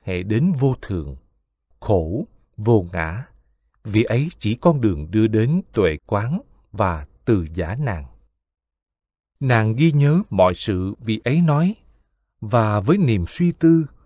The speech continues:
do nhận thức sự bất tịnh của thân, nàng phát triển tuệ quán và chẳng bao lâu chứng đắc sơ quả dự lưu, vì nàng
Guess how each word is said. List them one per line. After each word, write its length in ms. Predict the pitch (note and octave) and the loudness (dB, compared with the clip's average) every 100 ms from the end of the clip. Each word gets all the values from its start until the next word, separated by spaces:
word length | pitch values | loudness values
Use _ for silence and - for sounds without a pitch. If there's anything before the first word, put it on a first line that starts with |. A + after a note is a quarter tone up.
| _ | _
do 260 | B2+ B2 A2+ | 0 2 2
nhận 280 | G#2+ G2 D#2 | 0 -2 -4
thức 240 | - G#3+ | -4 -4
sự 320 | - - G2+ F2 - | -4 -6 -4 -4 -2
bất 140 | F#3 - | -4 -2
tịnh 220 | - D#2 D#2 | -2 -2 -4
của 140 | A#2 B2 | -4 -4
thân, 240 | C#3+ B2+ - _ _ _ _ _ _ _ | -2 -4 -6 _ _ _ _ _ _ _
nàng 280 | A2 G2 D#2 | -4 -4 -6
phát 300 | - D3+ - | -6 -8 -6
triển 260 | G2 F2+ B2+ | -6 -6 -4
tuệ 200 | - E2 C#2 | -2 -2 -2
quán 320 | - G2 C3 G3+ - _ _ _ | -4 -2 -2 -6 -10 _ _ _
và 360 | G#2 G#2 E2+ D#2+ - | 0 2 2 -2 -4
chẳng 200 | F#2 B2 | -4 0
bao 120 | C#3 | -2
lâu 320 | B2+ B2+ B2 - _ _ | 0 -4 -6 -12 _ _
chứng 240 | - C#3 E3 | -4 -2 0
đắc 160 | G3 - | -2 -4
sơ 320 | - B2+ G#2+ - | -6 -2 0 -2
quả 380 | G2 E2 E2+ C#3 | -2 -2 -2 -10
dự 220 | A2 F2+ | -6 -6
lưu, 420 | D#2+ F2+ A2 B2+ A#2+ _ _ _ _ _ _ _ _ _ - | -4 -4 -2 -4 -6 _ _ _ _ _ _ _ _ _ -2
vì 180 | A#2+ | 0
nàng 220 | A2 G#2+ | 0 -2